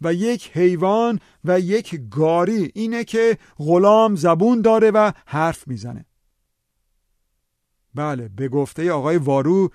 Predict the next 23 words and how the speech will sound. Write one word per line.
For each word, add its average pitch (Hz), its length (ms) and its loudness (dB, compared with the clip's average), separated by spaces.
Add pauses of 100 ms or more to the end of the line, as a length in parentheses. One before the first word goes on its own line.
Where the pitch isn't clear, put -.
این 196 460 -4
تنها 175 400 -4
تفاوته. 131 760 -8 (1800)
آقای 202 360 0
کاتو، 190 520 0 (320)
نویسندهٔ 156 640 -2
اهل 196 240 0
روم 180 380 -2
باستان، 180 720 -4 (340)
به 160 120 -4
کسی 220 300 -4
که 208 140 -4
مشکل 196 440 0
اقتصادی 160 640 -4
داره، 120 420 -8
به 143 120 -2
این 226 220 0
شکل 202 460 -2
مشاوره 131 500 -6
می‌ده: 120 280 -10 (960)
«برو 226 500 6 (200)
و 170 100 -2
حیوانات 170 800 0